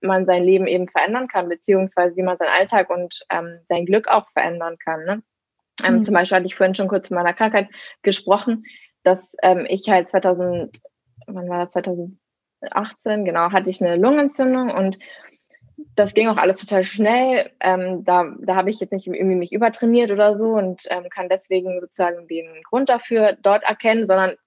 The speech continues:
Speaker 1: ich hatte von einem Tag auf den anderen Fieber und hatte dann eine Lungenentzündung. Das, was mich dann wirklich, ähm, drei Monate komplett ausgenockt hat, dass ich lange Zeit im Krankenhaus war, in der Reha-Klinik. Und dass ich dann halt auch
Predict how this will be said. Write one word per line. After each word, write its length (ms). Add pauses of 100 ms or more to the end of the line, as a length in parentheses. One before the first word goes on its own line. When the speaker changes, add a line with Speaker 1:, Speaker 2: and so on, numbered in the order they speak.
Speaker 1:
ich 180
hatte 240
von 140
einem 140
Tag 100
auf 80
den 80
anderen 180
Fieber 340
und 80
hatte 120
dann 120
eine 100
Lungenentzündung. 680 (320)
Das, 260
was 240
mich 140
dann 160
wirklich, 380 (100)
ähm, 300
drei 240
Monate 360
komplett 400
ausgenockt 640
hat, 240
dass 160
ich 80
lange 240
Zeit 140
im 80
Krankenhaus 500
war, 240
in 60
der 120
Reha-Klinik. 680 (760)
Und 220 (380)
dass 200
ich 140
dann 180
halt 160
auch 200